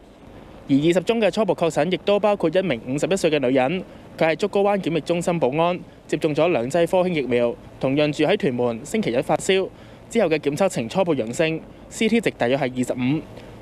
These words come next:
當局仍然要追查佢係喺屯門定係竹篙灣感染。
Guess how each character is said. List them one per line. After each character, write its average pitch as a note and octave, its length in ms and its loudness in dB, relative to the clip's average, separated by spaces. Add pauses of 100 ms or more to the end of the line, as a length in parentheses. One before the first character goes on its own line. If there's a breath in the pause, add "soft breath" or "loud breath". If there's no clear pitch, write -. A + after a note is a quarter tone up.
(100)
當 F#3+ 160 2
局 E3+ 80 0
仍 B2 160 -4
然 B2 100 -4
要 D#3+ 120 2
追 G#3+ 180 2
查 E3 180 -2
佢 D#3 220 0
係 - 0 -
喺 C#3 160 0
屯 A#2 220 -4
門 A#2 180 -2
定 B2+ 120 -2
係 B2+ 100 -2
竹 F#3+ 120 -2
篙 F#3+ 120 2
灣 F#3+ 140 2
感 C3 160 -2
染。 B2 260 0